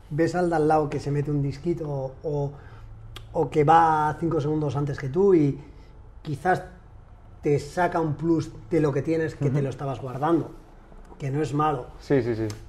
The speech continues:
Speaker 1: Pero sí que llega un momento en ese de,
Speaker 2: Pero hay
Speaker 1: de
Speaker 2: que saber
Speaker 1: dices
Speaker 2: dominar el ego, hay que saber dominarlo,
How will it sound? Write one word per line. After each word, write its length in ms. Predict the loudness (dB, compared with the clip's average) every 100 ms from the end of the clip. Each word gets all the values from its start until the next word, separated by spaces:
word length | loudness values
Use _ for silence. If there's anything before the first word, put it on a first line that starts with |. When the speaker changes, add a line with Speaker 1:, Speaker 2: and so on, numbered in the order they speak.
| -10
Speaker 1:
Pero 200 | -4 -2
sí 140 | -2 4
que 140 | 8
llega 240 | 8 8
un 80 | 6
momento 320 | 4 2 2 2
en 60 |
ese 220 | 2 0 -2
de, 340 | -2 -4 -6
Speaker 2:
Pero 120 | 4
hay 60 | 6
Speaker 1:
de 40 |
Speaker 2:
que 80 | 8
saber 200 | 10 10
Speaker 1:
dices 80 | 8
Speaker 2:
dominar 180 | 6 4
el 100 | 6 6
ego, 220 | 6 2
hay 80 | 2
que 100 | 6
saber 200 | 8 8
dominarlo, 520 | 6 6 6 4